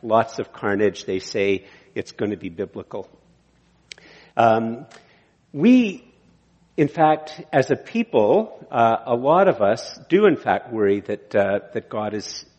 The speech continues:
if he does exist, if he's able to do anything at all, that if he does things, it's gonna be violent. It's a very, very common cultural belief. Uh, most of us just, you know, live our lives not even thinking about God whatsoever. We can go day by day, week by week. Maybe we fire off an odd prayer.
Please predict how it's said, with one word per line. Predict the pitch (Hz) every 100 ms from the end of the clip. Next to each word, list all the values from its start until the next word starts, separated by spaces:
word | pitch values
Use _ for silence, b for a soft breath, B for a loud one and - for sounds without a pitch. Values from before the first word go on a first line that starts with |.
| _
if | 117 -
he | 117
does | 120 123
exist, | 113 - 113 - 110
if | -
he's | 113
able | 113 110
to | 107
do | 92 107 113
anything | 117 - 104
at | 92
all, | 90 110 120
that | 101 -
if | -
he | 113
does | 90 143 147
things, | - 104 113
it's | 117 -
gonna | 107
be | 98 110
violent. | 92 151 185 101 - - _ b b b b
It's | -
a |
very, | 107 135 135
very | 143
common | 135 - - 117 123 120
cultural | - 120 120 - 127
belief. | - 92 82 127 - _ b b b b
Uh, | - 104 120
most | 156 196
of | 180
us | 131 -
just, | 147 127 - - _ _ -
you | 123
know, | 113
live | 110 131
our | 127 110
lives | 104 104 98 117
not | 110
even | 107 101
thinking | - 120 -
about | 101 92 -
God | 98 95
whatsoever. | 101 98 - 107 98 117
We | 107
can | 107 98
go | 101
day | 87 98
by | 101 104
day, | 92 92 104
week | 101 -
by | - 98
week. | 92 120
Maybe | 120 113 110
we | 98
fire | - 117 98 98
off | 95 98
an | 110
odd | 104 104 92 _
prayer. | - 107 90 107